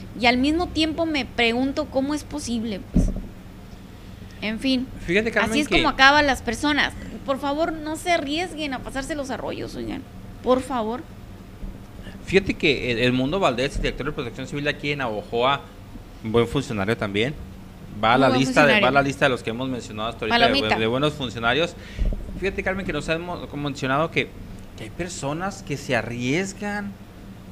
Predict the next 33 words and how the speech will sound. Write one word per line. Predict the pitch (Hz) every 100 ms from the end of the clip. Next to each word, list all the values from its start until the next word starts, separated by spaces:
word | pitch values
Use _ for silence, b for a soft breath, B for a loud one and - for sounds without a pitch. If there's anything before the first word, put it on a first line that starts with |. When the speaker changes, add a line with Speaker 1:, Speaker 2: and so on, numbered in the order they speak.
| - - 123
Speaker 2:
viendo | 131 139 196 233
el | 240 151
agua, | 131 165 214
la | 175
cantidad | 139 123 120 147
de | 156
agua, | 127 147 156
la | 117
fuerza | 127 123 135
del | 139
agua, | 120 135
se | 143 127
arriesgan. | 117 117 117 127 139 151 147 B -
Desafortunadamente | 127 135 131 127 127 147 147 147 151
allá, | 135 127 135 143 117 B B -
pues | 135
no |
sabemos | 160 175 175 165
qué | 165
le | 170
pasó | 131 - 135 151 143
a, | 113 - 101 104
a |
la | 110 107
persona | 117 - 156 156
que | 151
iba | 151
conduciendo | 147 127 98 135 147
el | 143
vehículo, | 123 135 - 147 139 139
qué | 139
la | 151
impulsó | 147 147 131 120 - 143 151